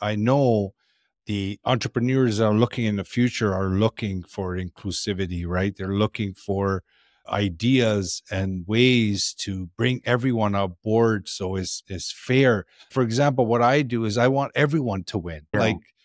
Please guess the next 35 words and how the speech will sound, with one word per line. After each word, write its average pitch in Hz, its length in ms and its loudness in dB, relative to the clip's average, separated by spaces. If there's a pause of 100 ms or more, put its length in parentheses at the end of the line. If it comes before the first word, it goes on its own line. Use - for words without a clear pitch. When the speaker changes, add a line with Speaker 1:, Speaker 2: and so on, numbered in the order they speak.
(200)
Speaker 1:
we 135 80 -4
want 160 180 2
every-, 165 320 6
just 143 240 0
not, 160 200 4
I 120 120 4
don't 117 180 2
wanna 101 200 0
win, 98 260 -2
it's 107 100 -8
just 101 220 -2
me 120 300 2
winning. 107 420 -2
I 131 40 -4
want 151 300 -6
everyone 151 580 0
to 101 120 -6
win 92 300 -2
with 87 200 -8
me. 131 100 -4
Speaker 2:
Yeah. 143 80 2 (440)
Speaker 1:
And 104 180 0
that's 131 300 4
what 123 180 -4
your 107 140 -4
platform 104 640 0
is 90 180 -6
doing. 101 380 -2
And 92 100 -4
I 90 60 -4
love 98 460 4
that. 101 320 0 (300)
I 85 60 -4
appreciate 104 720 -2
you 101 320 0